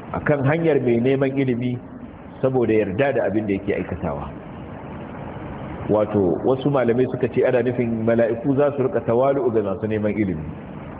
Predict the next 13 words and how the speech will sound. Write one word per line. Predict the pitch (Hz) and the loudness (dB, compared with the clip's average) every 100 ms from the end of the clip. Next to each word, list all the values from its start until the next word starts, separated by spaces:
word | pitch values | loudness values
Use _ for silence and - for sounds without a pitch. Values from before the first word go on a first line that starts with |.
| - | 0
Wasu | 113 139 147 | 0 4 2
daga | 120 | 2
cikin | 107 139 135 | 0 0 2
malamai | 123 113 120 | 2 4 0
suka | 120 123 | 0 0
ce | 127 | 2
ana | 147 143 | 2 2
nufin | 135 135 123 | 0 0 2
za | 143 156 | 2 2
su | 156 - | 0 -2
sanya | 151 123 | 0 0
fukafukan | 110 - 120 120 165 143 | -2 0 0 0 -2 0
nasu. | 117 104 - | -2 -2 -6